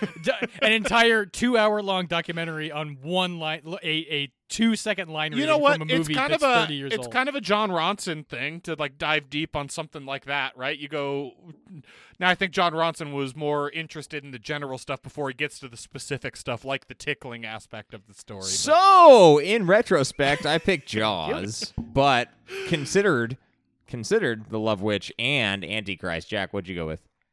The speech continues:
Speaker 2: Well, it's interesting you didn't even consider what I picked, which is Midsommar. That's
Speaker 1: Me
Speaker 2: what I
Speaker 1: too.
Speaker 2: alluded
Speaker 3: Sure.
Speaker 2: to earlier
Speaker 1: Chime
Speaker 2: when it
Speaker 1: in
Speaker 2: was
Speaker 1: here.
Speaker 2: coming up again.
Speaker 1: Midsommar
Speaker 3: Sure.
Speaker 1: is also mine.
Speaker 3: Sure.
Speaker 2: This movie
Speaker 3: I,
Speaker 2: is
Speaker 3: it's great.
Speaker 2: fucking gorgeous.
Speaker 3: It's great.
Speaker 2: It's beautifully shot. It's such an intentional use of color.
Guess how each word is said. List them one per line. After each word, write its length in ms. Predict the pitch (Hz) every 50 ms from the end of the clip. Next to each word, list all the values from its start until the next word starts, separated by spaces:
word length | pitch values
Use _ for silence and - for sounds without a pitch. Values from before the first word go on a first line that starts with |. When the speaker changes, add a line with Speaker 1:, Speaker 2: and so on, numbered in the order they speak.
| _ _ _ -
Speaker 2:
Well, 140 | 165 170 175
it's 80 | -
interesting 400 | 208 208 202 202 185 - 190 185
you 60 | 180 165
didn't 180 | 165 170 175
even 160 | 165 160 160
consider 540 | 156 - 165 151 - - 185 175 165 151 147
what 100 | 151 143
I 140 | 143 143 139
picked, 280 | - 139 127 127 - 135
which 200 | 147 139 - 165
is 180 | 170 170 156
Midsommar. 640 | 131 165 156 147 - - 143 127 117 113 110 110 117
That's 120 | 127 147
Speaker 1:
Me 60 | 170
Speaker 2:
what 80 | 185 160
I 140 | 160 170 165
Speaker 1:
too. 60 | 156
Speaker 2:
alluded 100 | 147 143
Speaker 3:
Sure. 100 | - 104 104
Speaker 2:
to 180 | - - 127
earlier 280 | 135 135 123 123 123 120
Speaker 1:
Chime 220 | 180 175 175 175
Speaker 2:
when 40 | 170
it 20 |
Speaker 1:
in 20 | 160
Speaker 2:
was 60 | 156
Speaker 1:
here. 100 | 151 156 151 143
Speaker 2:
coming 160 | 135 143 156
up 40 | 151 139
again. 160 | 127 160 -
Speaker 1:
Midsommar 120 | 180 156
Speaker 3:
Sure. 100 | 139 139
Speaker 1:
is 140 | 135 131 127
also 260 | 131 131 - - 135
mine. 260 | 123 123 120 120 123 - _ _ _ _ _ _
Speaker 3:
Sure. 160 | - 190 196 165
Speaker 2:
This 120 | 147 135
movie 180 | 175 190 165 151
Speaker 3:
I, 60 | 170
Speaker 2:
is 100 | 160 165
Speaker 3:
it's 160 | 170 165 -
great. 320 | - 151 175 180 143 -
Speaker 2:
fucking 420 | - 196 180 - - 185 160 147 131
gorgeous. 340 | 151 151 151 143 139 - -
Speaker 3:
It's 160 | 156 147 -
great. 20 | 165
Speaker 2:
It's 80 | - -
beautifully 460 | - 135 156 175 165 156 - 170 151
shot. 280 | - - 180 156 151 139
It's 100 | 135 -
such 220 | - 185 - -
an 60 | 170
intentional 580 | 160 151 - - 160 160 151 - - 156 143 139
use 200 | 139 143 135 -
of 100 | 143 -
color. 360 | - - 143 135 135 127 123